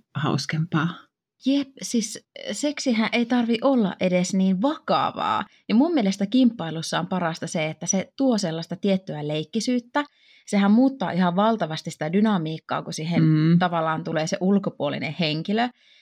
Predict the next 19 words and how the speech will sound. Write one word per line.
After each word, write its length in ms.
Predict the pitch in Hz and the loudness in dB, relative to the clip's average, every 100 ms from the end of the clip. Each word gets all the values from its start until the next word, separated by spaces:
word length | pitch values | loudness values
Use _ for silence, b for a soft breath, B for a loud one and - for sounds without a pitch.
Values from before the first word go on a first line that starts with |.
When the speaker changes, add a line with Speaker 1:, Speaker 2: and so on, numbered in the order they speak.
| b | b
Speaker 2:
Ja 80 | 165 | -2
myös 220 | 180 190 | 2 2
sitä 220 | 196 180 165 | 0 -4 -2
seksin 460 | 202 202 175 151 | -2 -2 -4 -4
kulkua. 720 | 165 180 202 214 233 226 226 233 b b - | -2 0 0 -2 -2 0 -2 -6 b b -4
Mulla 160 | 214 - | -2 0
itselläni 560 | 254 - 240 220 226 | -2 2 4 6 6
on 100 | 196 | 4
kokemuksena, 840 | 214 269 277 247 233 - 180 170 202 b b b b - | 2 2 2 2 0 -2 -2 0 -2 b b b b -4
että 400 | 190 185 - 190 - | -4 -4 -6 -6 -4
ehkä 260 | 214 - | -4 -4
se 160 | 220 226 | -2 2
niin 240 | 208 208 | 2 0
kuin 220 | 214 214 | 0 0
vie 220 | 226 294 262 | 2 2 2
sitä 300 | 226 185 185 | -2 -2 0
myös 240 | 196 190 | 0 0
sitä 220 | 202 202 - | -2 -4 -2
yhdyntäkeskeisyydestä 1500 | 392 277 190 156 - 190 196 - 151 165 156 151 180 - | -2 0 0 -2 -2 -2 -2 -6 -6 -4 -6 -6 -8 -8